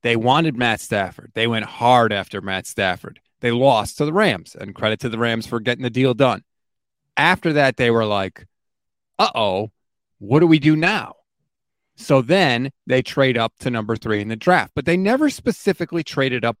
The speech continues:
for Trey Lance. They traded up to the spot of number three 'cause they were worried that they were gonna miss out on the quarterbacks. So they traded up to a spot in number three and then decided after the trade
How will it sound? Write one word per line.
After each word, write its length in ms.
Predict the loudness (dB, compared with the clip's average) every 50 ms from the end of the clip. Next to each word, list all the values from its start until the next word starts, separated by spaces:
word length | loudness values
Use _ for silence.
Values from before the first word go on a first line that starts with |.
| _ _ _ -4
for 280 | -2 0 0 0 0
Trey 300 | -2 -2 -2 0 0 0
Lance. 400 | 0 0 0 0 -2 -2 -6 -10
They 120 | -8 -8 -8
traded 380 | -6 -4 -2 0 0 2 0
up 140 | 0 -2 -2 _ -8
to 240 | 0 2 2 4 6
the 140 | 4 4 4
spot 600 | 2 -4 -14 -8 0 2 2 2 2 -2 -4 -4 0
of 180 | 0 0 2 2
number 320 | -2 -2 0 0 0 -2
three 380 | 0 2 2 2 2 2 -2 _ _ _ _ _ _ -10
'cause 140 | -8 -2 2
they 120 | 2 4
were 160 | 4 4 4
worried 640 | 4 4 4 6 6 6 6 4 2 2 -2 -4 -4 -4
that 100 | -2 0
they 100 | 2 2
were 80 | 2
gonna 160 | 2 2 0
miss 300 | 0 0 0 -2 0 0
out 220 | 0 2 2 0 -2 -6
on 140 | -6 -4
the 80 | -4 -4
quarterbacks. 680 | -2 2 2 2 2 2 -2 -6 -10 -10 _ _ _ _ _ _ _ _
So 120 | -8 -2
they 120 | 0 0
traded 360 | 0 2 4 4 4 4 2 -2
up 140 | -2 -2 -2
to 160 | -2 0 0
a 40 | 0
spot 680 | -2 -6 -12 -14 -10 _ -2 -2 0 0 -2 -4 -6 _ _ _ _ -6
in 140 | -4 -2 -2
number 240 | -2 -2 -2 -4
three 340 | -4 -2 0 0 0 0 0
and 100 | -2 -4
then 120 | -4 -4 -4
decided 560 | -4 -6 -4 -4 -2 -2 0 0 0 0 -2
after 460 | -2 -4 -2 -2 -2 -2 -4 -6 -4
the 100 | -4 -4
trade 500 | -2 0 2 2 2 2 2 0 -2 -4